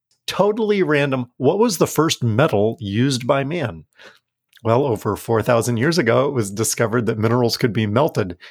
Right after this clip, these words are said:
Curiosity led man to combine melted metals, alloys, by accident. They made bronze by adding tin to copper. Ask another question.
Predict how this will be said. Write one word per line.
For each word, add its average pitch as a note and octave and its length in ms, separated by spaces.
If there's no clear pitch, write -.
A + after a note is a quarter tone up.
Curiosity C3 680
led G2+ 280
man A2 260
to A#2 80
combine A#2 600
melted G#2+ 480
metals, G2+ 540
alloys, G2+ 560
by B2+ 160
accident. B2+ 560
They B2+ 140
made A#2+ 280
bronze A2 680
by G#2+ 180
adding A2+ 360
tin A2+ 360
to C3 140
copper. E3+ 440
Ask A2 240
another F3 240
question. G2+ 460